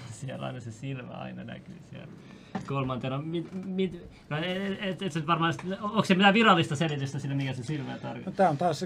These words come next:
Speaker 2: kyllä niitä varmaan löytyy jostain kirjoista, mutta ne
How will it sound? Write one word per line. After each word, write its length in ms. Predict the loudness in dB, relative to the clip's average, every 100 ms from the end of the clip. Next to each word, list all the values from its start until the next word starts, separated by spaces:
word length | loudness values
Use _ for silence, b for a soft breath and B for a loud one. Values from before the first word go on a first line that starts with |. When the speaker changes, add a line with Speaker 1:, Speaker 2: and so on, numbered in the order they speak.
| -2
Speaker 2:
kyllä 160 | -2
niitä 220 | -2 0 2
varmaan 500 | 2 4 2 0 0
löytyy 500 | 0 2 0 0 -2 -10 -8
jostain 280 | -4 -4
kirjoista, 460 | -2 -2 0 0 0
mutta 200 | -2 0
ne 220 | 0 -4